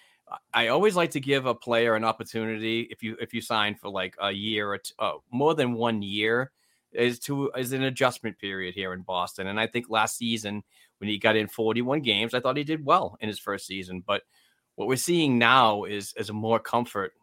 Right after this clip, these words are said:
uh, whether it be him, himself, and his family, but also, um, you know,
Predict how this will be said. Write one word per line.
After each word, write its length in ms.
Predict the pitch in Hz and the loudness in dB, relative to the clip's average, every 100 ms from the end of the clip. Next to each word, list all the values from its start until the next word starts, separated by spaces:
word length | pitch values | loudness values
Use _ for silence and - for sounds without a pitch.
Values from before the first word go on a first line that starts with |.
| _ - | _ -6
uh, 220 | 98 98 | -4 -2
whether 320 | 104 101 104 | -4 -4 -4
it 140 | 101 | -6
be 220 | 113 107 95 | -6 -6 -2
him, 220 | 107 104 | -2 -2
himself, 460 | 101 - 101 101 | -6 -4 -2 -2
and 80 | 101 | -6
his 120 | 95 | -10
family, 420 | - 110 117 107 92 | -2 2 2 0 -4
but 160 | 98 | 0
also, 500 | 110 143 - 95 90 - _ _ _ _ - | 2 4 2 -2 -4 -4 _ _ _ _ 0
um, 380 | 120 123 120 120 | 6 6 4 0
you 100 | 131 | 0
know, 280 | 113 110 120 | 0 0 -2